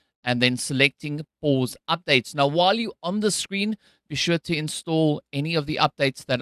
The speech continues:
are available, as that could help optimize your P C already.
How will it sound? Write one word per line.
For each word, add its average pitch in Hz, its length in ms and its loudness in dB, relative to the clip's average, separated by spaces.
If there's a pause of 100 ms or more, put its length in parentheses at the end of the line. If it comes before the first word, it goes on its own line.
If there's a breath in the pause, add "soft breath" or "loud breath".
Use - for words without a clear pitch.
(120)
are 139 280 0
available, 175 680 2 (320)
as 127 100 -6
that 127 200 0
could 127 120 -4
help 127 380 2
optimize 123 420 -2
your - 60 -4
P 156 160 -12
C 139 180 -8
already. 185 600 0